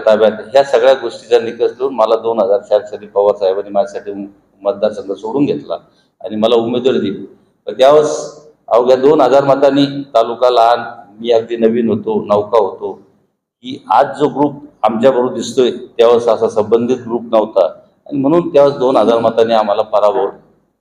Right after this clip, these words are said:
लागला. कारण सहकार क्षेत्रामध्ये पवारसाहेब आज पन्नास वर्षात काम करतात, त्या सहकार क्षेत्रातून गंगापूर तालुका हा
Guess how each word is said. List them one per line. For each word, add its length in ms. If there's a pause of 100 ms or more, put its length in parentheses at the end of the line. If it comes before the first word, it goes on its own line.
(280)
लागला. 220
कारण 360 (360)
सहकार 400
क्षेत्रामध्ये 920 (260)
पवारसाहेब 500
आज 140 (480)
पन्नास 300
वर्षात 260 (120)
काम 200
करतात, 320
त्या 140 (160)
सहकार 340
क्षेत्रातून 580 (720)
गंगापूर 460
तालुका 340
हा 60